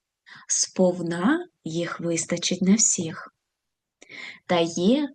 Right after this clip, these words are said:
одна з поміж професій, якою вчаться всі в житті. Вона для кожного найперша, якою вчитимешся й ти. Учитель,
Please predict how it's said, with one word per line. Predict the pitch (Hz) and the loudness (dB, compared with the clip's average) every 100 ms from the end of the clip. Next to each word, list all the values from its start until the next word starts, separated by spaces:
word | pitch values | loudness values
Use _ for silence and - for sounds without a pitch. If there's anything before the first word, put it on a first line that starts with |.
| - - - - | -12 -20 -18 0
одна | 185 185 175 185 208 269 320 294 | 4 4 4 4 4 4 2 2
з | - - | 0 0
поміж | 202 196 208 - | 2 4 4 2
професій, | - 190 185 - 254 330 190 - 240 247 254 _ - | 0 -2 -2 0 0 2 0 0 2 0 -2 _ -12
якою | 175 165 160 - 311 381 359 359 | -10 -10 -10 -4 0 2 2 0
вчаться | - - 311 302 - - 269 | -4 -2 0 -2 -4 -2 0
всі | 269 - 170 | 2 0 0
в | 175 | -2
житті. | 190 196 190 - 175 185 190 _ _ _ - - - - - - _ _ _ - | 0 0 0 -6 -6 -6 -8 _ _ _ -20 -20 -20 -20 -20 -20 _ _ _ -2
Вона | 180 233 349 466 539 - | 4 6 6 2 -4 -6
для | 180 175 190 | -2 2 2
кожного | 185 403 - 311 269 285 294 - | 4 2 4 4 6 4 2 0
найперша, | 220 240 254 233 175 170 - - 170 185 - _ _ _ - - - | 4 4 4 0 -6 -4 -4 -4 -4 -6 -10 _ _ _ -20 -20 -4
якою | - 180 185 185 175 | 0 2 4 4 4
вчитимешся | 175 - - 170 226 254 226 190 190 - 190 | 2 0 2 4 4 4 4 4 2 2 0
й | 180 - | 0 2
ти. | 196 196 196 - _ _ _ _ _ _ _ - - - - | 4 4 0 -6 _ _ _ _ _ _ _ -20 -20 -18 0
Учитель, | 214 196 - - 175 254 254 214 202 | 4 4 2 0 0 0 0 -2 -4